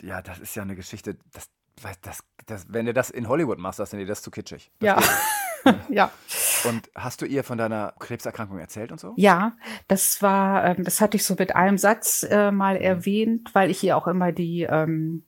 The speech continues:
Speaker 2: abba Magazine schicke. Wir bringen an, ein abba Magazin raus, äh, vom Fanclub
Speaker 1: Mhm.
Speaker 2: und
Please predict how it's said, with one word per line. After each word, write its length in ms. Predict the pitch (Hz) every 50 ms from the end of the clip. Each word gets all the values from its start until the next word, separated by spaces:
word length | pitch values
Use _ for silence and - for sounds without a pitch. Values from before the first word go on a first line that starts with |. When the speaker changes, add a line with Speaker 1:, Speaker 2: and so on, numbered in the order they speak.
| -
Speaker 2:
abba 240 | - 185 180 214 233
Magazine 600 | 247 254 247 254 247 247 - - - 254 247 247
schicke. 420 | - - 254 254 - 269 262 262 240
Wir 160 | 214 202 190
bringen 300 | 190 185 185 185 196 190
an, 200 | - 156 165 151 -
ein 200 | - 170 180 170
abba 200 | - 190 214 226
Magazin 640 | 233 233 226 233 233 233 226 - - - 233 233 226
raus, 540 | 226 220 220 220 220 226 233 226 - -
äh, 120 | - 196 202
vom 200 | - 214 202 208
Fanclub 580 | 202 - 214 214 220 - - - 226 226 226 -
Speaker 1:
Mhm. 60 | 208
Speaker 2:
und 400 | - 185 190 180 - - - _